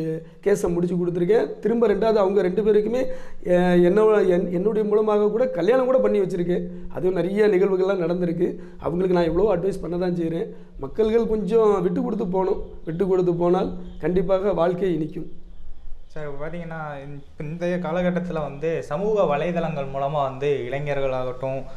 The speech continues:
Speaker 2: அல்லது சிறு வயது குழந்தைகளாகட்டும், பல்வேறு விஷயங்களை வந்து கத்துக்கிறாங்க. அப்படி கத்துக்கிட்டு வந்து ஒரு தவறான பாதையில ஒரு இதுல,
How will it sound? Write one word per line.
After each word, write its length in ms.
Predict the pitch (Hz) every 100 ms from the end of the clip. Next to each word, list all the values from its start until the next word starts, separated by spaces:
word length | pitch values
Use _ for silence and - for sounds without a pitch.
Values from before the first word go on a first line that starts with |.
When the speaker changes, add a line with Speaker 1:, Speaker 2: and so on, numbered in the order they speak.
| -
Speaker 2:
அல்லது 200 | - 165
சிறு 220 | 175 170 170
வயது 220 | 160 147
குழந்தைகளாகட்டும், 680 | 147 147 143 131 123 120 143
பல்வேறு 300 | 135 156 185
விஷயங்களை 440 | 160 151 143 131 139
வந்து 160 | 143
கத்துக்கிறாங்க. 380 | 127 123 117 110 107 - -
அப்படி 260 | 147 151 -
கத்துக்கிட்டு 480 | 185 196 277 262 214
வந்து 240 | 196 202
ஒரு 180 | 214 180
தவறான 400 | 156 175 208 220
பாதையில 540 | 185 175 175 170 170
ஒரு 160 | 156 147
இதுல, 220 | 147 151